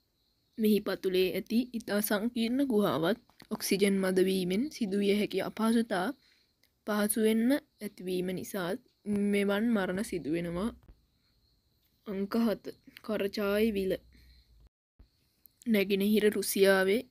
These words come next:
යූරල් කඳු පෙදෙසේ දකුණු දිගට වන්නට පිහිටි මේ විල ලොව වඩාත්ම දූෂණයට ලක් වූ ජල ප්‍රභවයක් ලෙස සැලකෙනවා. මේ විල හා තදාසන්න පෙදෙස පසුගිය සියවසෙහි දැඩි ලෙස විකර්ණශීලී අපද්‍රව්‍ය වලින්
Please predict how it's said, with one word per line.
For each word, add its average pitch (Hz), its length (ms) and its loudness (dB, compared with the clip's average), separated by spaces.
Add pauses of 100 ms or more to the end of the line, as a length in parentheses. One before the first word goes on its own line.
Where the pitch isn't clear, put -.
(380)
යූරල් 220 460 4
කඳු 185 300 0
පෙදෙසේ 180 460 2 (140)
දකුණු 190 380 -2
දිගට 185 300 -2
වන්නට 190 400 -4 (440)
පිහිටි 208 320 0
මේ 180 220 0 (400)
විල 202 200 0 (200)
ලොව 196 260 2
වඩාත්ම 196 560 2
දූෂණයට 214 600 0
ලක් 196 300 0
වූ 190 180 -6 (160)
ජල 175 240 -4
ප්‍රභවයක් 175 580 0
ලෙස 202 180 -6
සැලකෙනවා. 170 680 -4 (640)
මේ 208 280 6
විල 190 220 0
හා 202 240 0 (280)
තදාසන්න 240 760 2
පෙදෙස 185 360 2 (480)
පසුගිය 196 520 4
සියවසෙහි 185 640 2 (380)
දැඩි 196 280 2
ලෙස 220 240 2
විකර්ණශීලී 226 880 0
අපද්‍රව්‍ය 180 520 2
වලින් 175 260 2